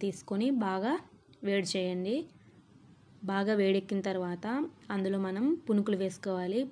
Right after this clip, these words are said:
పునుకులు వేసేటప్పుడు కొంచెం జాగ్రత్తగా వేసుకోండి. వేడెక్కిన తర్వాత మాత్రమే వేయాలి, లేకపోతే పునుకులు అడుగంటుకుపోతాయి అన్నమాట. ఇలా వేసుకున్న తర్వాత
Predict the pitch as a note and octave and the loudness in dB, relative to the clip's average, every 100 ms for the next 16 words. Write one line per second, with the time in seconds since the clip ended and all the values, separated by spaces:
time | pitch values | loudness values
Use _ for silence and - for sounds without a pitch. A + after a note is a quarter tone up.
0 | - G#3+ G#3+ G#3+ G3+ - G3+ F#3 G#3+ B3+ | -2 0 0 0 -2 -4 -4 -4 -4 0
1 | A#3+ G3+ G3 F#3 F#3 F#3+ F#3 G3+ F#3 F3 | 0 0 -2 -2 -2 -4 -2 -2 -2 -4
2 | - F3+ F3+ A#3+ D#4+ - - - - - | -6 -4 -2 -2 -4 -12 -20 -20 -20 0
3 | G#3 G#3 G#3 G#3 A3 G#3+ G3+ G3 G3 G3 | 6 8 6 4 0 2 4 2 0 -2
4 | F#3+ F#3+ G3+ G#3+ F#3+ F#3+ F#3 G3+ F#3+ F#3+ | -2 -4 -2 0 0 0 0 0 0 -4
5 | - G3 A3+ C4+ D#4 - G3+ G3 G#3 B3+ | -4 -4 -2 -2 -2 0 0 2 0 2
6 | G3 G3 F#3+ - G3 F#3 F3 F3+ F3+ E3+ | 0 0 -2 -4 -6 -4 -2 -2 -2 -4
7 | G#3 D4+ D#4+ - - - - - - - | -4 -4 -6 -16 -20 -20 -20 -20 -20 -20
8 | - - - - - - - - - - | -20 -20 -20 -20 -20 -20 -20 -20 -20 -20
9 | - - - - - A3 A3 G3 G3 - | -20 -20 -20 -20 -2 2 4 2 0 -2
10 | G3+ G3 F#3 F3+ F3+ F3+ | -2 0 -2 -2 -4 -2